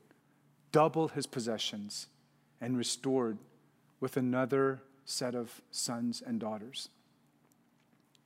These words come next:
But the real compassion and mercy of God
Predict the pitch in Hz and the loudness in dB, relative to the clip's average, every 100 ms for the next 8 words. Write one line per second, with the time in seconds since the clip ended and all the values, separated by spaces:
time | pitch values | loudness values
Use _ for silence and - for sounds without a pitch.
0 | _ _ _ _ _ _ _ _ _ - | _ _ _ _ _ _ _ _ _ -2
1 | 131 143 135 160 160 151 151 - - _ | 4 4 8 8 8 4 0 -12 -20 _
2 | _ _ - 139 131 147 135 - 139 127 | _ _ -6 -2 0 2 2 2 2 0
3 | 135 127 123 131 - 117 104 120 113 117 | 2 2 2 2 0 -2 0 0 2 -2